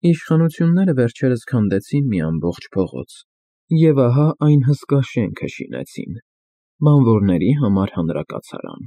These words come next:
Սակայն բնակվարձն անմատչելի էր այն մարդկանց համար, որոնք ապրում էին այդ նախկին փողոցում,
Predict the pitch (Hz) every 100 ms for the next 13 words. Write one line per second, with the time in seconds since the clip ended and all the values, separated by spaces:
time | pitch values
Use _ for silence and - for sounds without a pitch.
0 | - _ _ _ _ _ _ _ _ _
1 | _ _ - 165 156 135 127 113 104 101
2 | 87 95 - - 92 90 87 90 - 90
3 | 95 123 80 73 76 80 82 - 80 -
4 | 76 80 85 - _ _ - 151 117 107
5 | 90 - 101 98 80 76 78 - 85 -
6 | - 60 - 58 - - - -